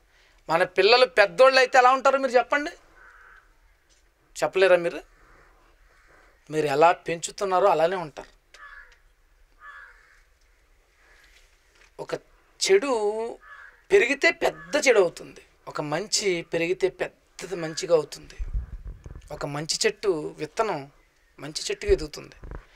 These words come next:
ఒక చెడ్డ చెట్టు విత్తనం చెడ్డ చెట్టే అవుతుంది అది. మరి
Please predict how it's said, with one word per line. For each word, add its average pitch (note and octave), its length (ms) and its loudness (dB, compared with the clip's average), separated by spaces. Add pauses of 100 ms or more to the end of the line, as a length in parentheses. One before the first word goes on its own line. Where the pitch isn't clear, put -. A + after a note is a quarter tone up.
(260)
ఒక D3 140 -2
చెడ్డ D#3 420 2
చెట్టు A#3 280 0
విత్తనం F#3+ 420 -2 (100)
చెడ్డ C3 120 -10 (120)
చెట్టే F#3+ 180 2
అవుతుంది G3+ 360 0
అది. - 120 -14 (2750)
మరి E3 640 -4